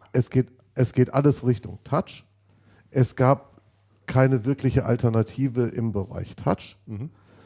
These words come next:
Speaker 1: Ähm, Microsoft ist hergegangen, hat was sehr Mutiges gemacht und hat gesagt, okay, wir bringen jetzt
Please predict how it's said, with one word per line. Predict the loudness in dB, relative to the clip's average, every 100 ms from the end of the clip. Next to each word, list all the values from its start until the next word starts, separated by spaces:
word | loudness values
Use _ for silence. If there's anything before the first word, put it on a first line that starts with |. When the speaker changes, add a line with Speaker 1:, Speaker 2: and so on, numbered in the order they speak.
| -20 -2
Speaker 1:
Ähm, | 4 4 4 -4 -16 -20 -12
Microsoft | 0 4 4 2 0 -2 -2
ist | 0
hergegangen, | 4 4 4 2
hat | 4
was | 4 2
sehr | 2
Mutiges | 0 0 0 2 0 0
gemacht | -2 -2 -2
und | -2
hat | 0
gesagt, | -2 -4 -4
okay, | -6 0 2 4 2
wir | 0
bringen | 0 2 2
jetzt | 2 0